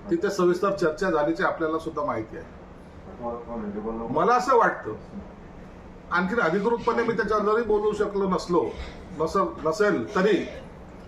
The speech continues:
एक समाधानकारक तोडगा या युतीमध्ये निघालेला आहे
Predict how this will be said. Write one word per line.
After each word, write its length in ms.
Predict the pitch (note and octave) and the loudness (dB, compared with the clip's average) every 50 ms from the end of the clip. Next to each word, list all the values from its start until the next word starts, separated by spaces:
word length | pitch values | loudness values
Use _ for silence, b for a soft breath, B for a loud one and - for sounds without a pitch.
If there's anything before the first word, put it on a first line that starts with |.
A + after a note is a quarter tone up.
| - - - - - - - - | -18 -18 -18 -18 -18 -18 -6 -4
एक 120 | G#3 G#3 | -4 -4
समाधानकारक 920 | - - - F3+ F3+ G3+ G#3 G#3 A3+ A#3 A#3 - - F3+ F#3 G#3+ - - - | -2 0 0 2 4 4 4 4 4 2 2 2 2 2 2 2 0 -4 -6
तोडगा 580 | - G3 F3 F3+ F#3+ F3+ F#3+ E3+ - - - - - - - - - - - - - - - - - - - - - - - | -2 0 2 2 4 4 4 4 2 2 -2 -8 -12 -18 -18 -18 -18 -18 -18 -16 -16 -16 -16 -16 -16 -16 -16 -16 -14 -8 -2
या 420 | C#3+ F#3 G3 G#3+ G#3+ G3 E3 D#3 | 2 4 4 4 2 0 0 -2
युतीमध्ये 420 | D#3+ E3 F#3+ G3 F3 E3+ F3 F#3+ | -4 -2 -2 0 0 2 2 2
निघालेला 460 | E3+ D3+ C3+ C#3 C#3 C3 B2 A#2 A2 G2 | 0 0 2 2 2 2 2 0 0 -2
आहे 140 | - - | -6 -8